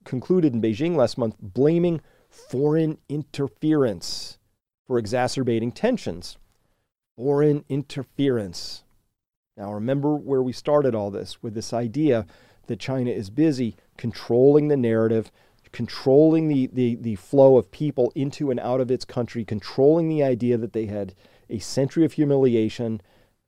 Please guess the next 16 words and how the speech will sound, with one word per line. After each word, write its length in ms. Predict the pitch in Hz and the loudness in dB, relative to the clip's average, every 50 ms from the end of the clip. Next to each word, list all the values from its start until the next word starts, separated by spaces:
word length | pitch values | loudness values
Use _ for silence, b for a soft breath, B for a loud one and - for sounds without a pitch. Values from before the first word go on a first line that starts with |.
| _ _ | _ _
at 140 | 117 110 - | -20 -16 -12
the 60 | - | -10
hands 300 | 101 101 131 127 120 104 | -6 -4 -4 -4 -4 -4
of 60 | 107 | -6
foreigners. 560 | - - - 135 127 123 120 107 98 85 - - | -8 -4 0 2 4 4 4 2 0 -4 -8 -8
So, 240 | - 117 110 104 - - | -6 -4 -4 -6 -8 -10
so 180 | - - 123 | -6 -4 -4
the 140 | 110 95 110 | -4 -4 -6
century 320 | - - 165 190 196 - | -6 -2 -2 -2 -2 -4
of 60 | 214 - | -4 -2
humiliation 580 | - 196 185 170 156 151 143 135 - - 110 | 0 0 0 2 2 2 2 2 0 -2 -8
is 100 | 101 92 - _ | -10 -12 -12 _
all 460 | - 107 107 104 110 120 117 117 - | -6 -6 -2 2 4 4 4 2 0
about 420 | - 107 110 107 92 90 95 - - - _ _ _ _ _ _ | -4 -8 -8 -8 -8 -8 -10 -12 -16 -20 _ _ _ _ _ _
foreign 340 | _ _ - 120 110 107 101 | _ _ -4 -2 -2 -2 -2
interference. 680 | 104 95 90 101 90 - 120 107 85 80 - - - | -4 -8 -8 -10 -10 -8 -8 -10 -10 -10 -14 -16 -20